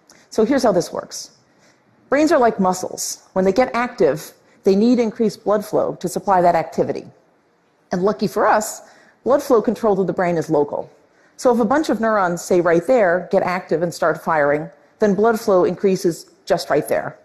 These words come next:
So functional M R I picks up on that blood flow increase,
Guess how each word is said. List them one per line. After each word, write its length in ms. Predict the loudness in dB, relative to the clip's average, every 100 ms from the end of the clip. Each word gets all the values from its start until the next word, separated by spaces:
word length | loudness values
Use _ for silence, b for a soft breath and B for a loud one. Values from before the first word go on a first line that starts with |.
| _ _ _ b b
So 180 | -4 -2
functional 540 | -2 -2 -4 -2 0 0
M 140 | 0
R 120 | 0
I 260 | 0 0 -2
picks 380 | -4 -8 -4 -2
up 160 | -2 -2
on 140 | 0
that 180 | 0 0
blood 220 | -2 -2
flow 240 | 0 -2 0
increase, 680 | -2 -2 0 0 -2 -14